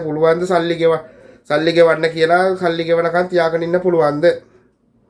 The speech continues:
වෛද්‍ය වාර්තා වලට අනුව ලංකාවට යවන්න නියම කරා නම්, අ, ස්පොන්සර් එයාව දුන්න නම් එතකොට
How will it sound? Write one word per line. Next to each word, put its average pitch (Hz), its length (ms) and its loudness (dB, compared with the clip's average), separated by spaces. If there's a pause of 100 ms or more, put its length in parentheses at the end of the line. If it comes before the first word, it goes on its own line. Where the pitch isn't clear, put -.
(580)
වෛද්‍ය 151 420 0
වාර්තා 156 380 0
වලට 151 220 0
අනුව 151 280 -2
ලංකාවට 139 600 0
යවන්න 113 340 0
නියම 117 260 -2
කරා 120 220 -2
නම්, 151 220 -2 (800)
අ, 110 60 -10 (180)
ස්පොන්සර් 185 480 2
එයාව 135 300 2
දුන්න 123 240 0
නම් 120 240 -2 (680)
එතකොට 156 360 -4